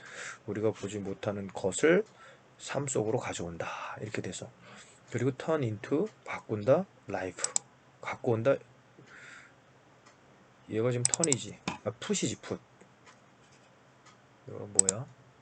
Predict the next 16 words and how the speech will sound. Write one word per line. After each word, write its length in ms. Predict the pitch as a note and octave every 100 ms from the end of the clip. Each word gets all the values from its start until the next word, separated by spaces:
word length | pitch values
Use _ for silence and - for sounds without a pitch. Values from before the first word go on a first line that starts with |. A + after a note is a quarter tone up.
| - - - A#4+ - - - - - - - -
풋이잖아. 540 | - E3+ C3 F#2 F#2 - - - - - - - - - - - - - - - - - - -
넣는다. 600 | A#2 C3+ A#2+ G#2 A2 - - -
이렇게 200 | G#2+ A2
돼. 120 | F#2
넣는다가 640 | F#2 G#2 A2+ A2 F#2+ F#2+
돼. 140 | - - - - - - -
넣는다면 540 | B2 C#3+ F3 F3 G3 D3+
무엇을 380 | C#3+ F3+ F3
넣느냐? 420 | B2 G#2 G2+ G2 F#2+ -
얘가 220 | A2 D3 G3
목적어가 480 | G2+ - G#2 F#2+
돼. 340 | F#2 G2+ G#2 G#2 - - - - - - - - - -
요것을. 600 | A2+ A#2 C3 A#2+ F#2+ F#2 - - - - - - C#4+ C#4+ C5 - - - - - - - C3
이게 180 | D3
전체가 420 | E3+ A2+ A#2 C3 B2
목적어야. 540 | G2 - G2+ F#2+ F#2+